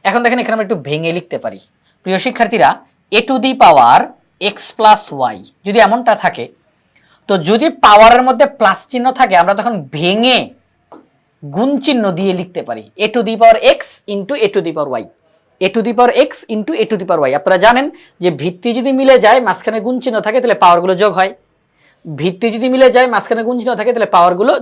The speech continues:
যোগ হয়। তাহলে আমি যদি পাওয়ারগুলোকে যোগ অবস্থায় দেখতে পাই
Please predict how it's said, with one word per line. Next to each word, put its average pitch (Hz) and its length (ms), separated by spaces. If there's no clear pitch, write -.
যোগ 226 200
হয়। 123 120
তাহলে 180 160
আমি 233 140
যদি 214 220
পাওয়ারগুলোকে 254 680
যোগ 269 180
অবস্থায় 254 400
দেখতে 269 200
পাই 175 140